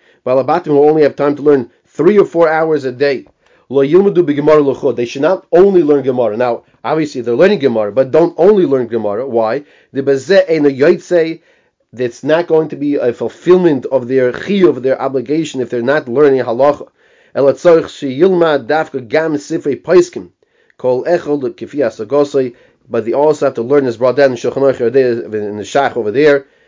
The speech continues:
They have to learn poskim because they have to know what to do a lamaisa. So all those, of course, li-, listening to this year, learning this in Limud, of course, you're already in this category, Baruch Hashem, and you should mechazik others the same as well. Sif Kotin Dalid.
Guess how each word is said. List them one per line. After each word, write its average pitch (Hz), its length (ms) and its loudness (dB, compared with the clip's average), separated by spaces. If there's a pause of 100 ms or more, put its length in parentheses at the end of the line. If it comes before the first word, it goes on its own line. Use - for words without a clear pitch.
(440)
They 123 80 -6
have 127 140 -2
to 123 80 -4
learn 139 420 4
poskim 160 540 0
because 127 320 -4
they 127 60 -2
have 131 80 -2
to 139 80 -8
know 147 200 2
what 143 340 -2
to - 80 -10
do 151 200 -4
a 147 60 0
lamaisa. 139 560 -2 (220)
So 120 240 -4
all 160 180 2
those, 151 280 2
of 120 100 -10
course, 143 360 0
li-, 139 160 -2
listening 143 400 -6
to 131 80 -10
this 131 280 -10
year, 127 300 0 (320)
learning 147 280 2
this 127 240 0
in 117 100 -8
Limud, 127 440 0 (400)
of - 160 -20
course, 135 340 2
you're 127 140 0
already 127 400 0
in 139 100 -2
this 120 160 -4
category, 139 480 2
Baruch 113 240 0
Hashem, 151 480 0 (260)
and 113 120 -6
you 113 60 -4
should 117 140 -10
mechazik 147 440 -2
others 143 260 2
the 127 80 -6
same 135 260 0
as 117 120 -6
well. 120 320 0 (1500)
Sif 175 280 2
Kotin 127 600 -2
Dalid. 139 520 -2